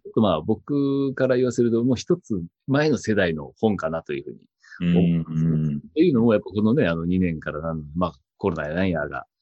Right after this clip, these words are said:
Speaker 1: あって、まあ、世の中どうなるかわかんないところに、一千万からのお金を投資して、初めての開業の人が、まあ、成功するかわからない、ね、
Speaker 2: うん。
Speaker 1: どうかわからないのに、そういったところにその投資をして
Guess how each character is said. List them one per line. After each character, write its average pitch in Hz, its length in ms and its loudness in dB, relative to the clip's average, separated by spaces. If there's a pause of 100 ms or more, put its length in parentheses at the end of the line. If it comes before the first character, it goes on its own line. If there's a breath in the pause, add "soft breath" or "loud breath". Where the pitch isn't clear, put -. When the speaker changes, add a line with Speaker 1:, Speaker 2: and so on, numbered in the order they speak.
(180)
Speaker 1:
あ - 80 -2
っ 92 100 -6 (220)
て、 85 280 2 (300)
ま 95 80 -2
あ、 87 60 0
世 90 100 0
の 110 140 2
中 87 80 -6
ど 120 120 0
う 156 60 2
な 123 60 0
る 90 80 -4
か 82 80 -8
わ 87 100 -2
か 98 140 -2
ん 135 40 0
な 107 80 2
い 82 60 -2
と 82 80 -8
こ - 120 -10
ろ - 40 -10
に、 90 220 -4 (100)
一 90 60 -8
千 135 240 -4
万 156 180 -4
か 95 100 -2
ら 73 120 -6
の 64 160 -10 (440)
お - 60 -10
金 90 300 -2
を 76 220 -4 (260)
投 92 160 -2
資 87 160 -6
し - 60 -18
て、 80 260 -4 (100)
初 104 280 -2
め 98 100 2
て 90 100 -4 (540)
の 135 180 2
開 92 300 -4
業 90 120 -2
の 82 60 -6
人 104 160 -4
が、 95 200 -2 (280)
ま - 60 -6
あ、 - 20 -4
成 143 140 0
功 147 160 -2
す 165 80 -4
る 156 80 0
か 110 60 4
わ 104 100 4
か 107 80 -2
ら 135 80 4
な 95 160 0
い、 - 80 -10 (500)
ね、 110 80 4
Speaker 2:
う 98 60 2
ん。 - 0 -
Speaker 1:
ど 120 120 2
う 107 40 -4
か 90 80 -2
わ 92 100 2
か 123 80 -2
ら 135 80 2
な 131 100 4
い 127 40 4
の 151 80 2
に、 139 60 2
そ 120 120 2
う - 40 4
い - 20 -4
っ - 20 -4
た 127 100 -2
と 123 60 0
こ 139 80 2
ろ 147 60 2
に 98 80 -2
そ 87 160 -2
の 80 100 -6
投 87 180 -4
資 87 140 -6
を 82 60 -4
し - 80 -20
て 131 240 2